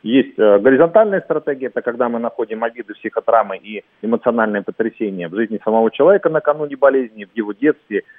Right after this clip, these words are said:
и в его роду, потому что от психотравмы через род тоже передаются, это уже медицинский факт доказанный.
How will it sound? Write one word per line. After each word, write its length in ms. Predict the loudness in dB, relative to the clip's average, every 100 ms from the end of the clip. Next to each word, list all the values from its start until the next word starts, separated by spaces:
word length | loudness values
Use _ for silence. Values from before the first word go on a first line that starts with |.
| _
и 240 | -2 2
в 200 | 4 2
его 280 | 2 6 6
роду, 280 | 6 6 4
потому 200 | 2 -4
что 160 | 0 -2
от 120 | -2
психотравмы 640 | _ -4 0 2 2 0
через 320 | -6 -6 -4
род 240 | -2 -2 -2
тоже 220 | -4 -4
передаются, 600 | -6 -6 -4 -6 -6 -12
это 140 | -8
уже 160 | -6 -4
медицинский 480 | -6 -8 _ _ -2
факт 240 | 0 2
доказанный. 500 | 2 2 0 -2 -10